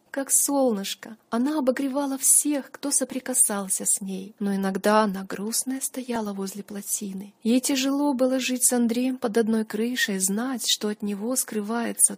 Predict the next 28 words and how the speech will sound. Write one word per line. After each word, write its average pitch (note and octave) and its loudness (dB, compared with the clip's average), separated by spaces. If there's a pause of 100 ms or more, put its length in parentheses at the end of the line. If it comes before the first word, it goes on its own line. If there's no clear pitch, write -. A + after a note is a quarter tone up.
то, B3+ -4
что - -2
могло C#4+ 2
бы A#3+ 4
сделать B3 -2
его A#3+ 0
счастливым. G#3+ -2 (400)
Только C4+ 6
взгляд D4 2
Козимы, G3+ 4
который C4 2
он C#4 4
время C4 6
от B3+ -2
времени A#3+ 4
бросал A3 2
на C4+ 2
нее, C4+ 0
словно C4 4
говорил: C4 -2 (160)
"Я F#3+ -2
доверяю G#3+ 0
тебе", G#3 -6 (320)
и C4+ 4
укреплял C4+ 2
в F#3 -6
решении B3+ 2
молчать. A3 -4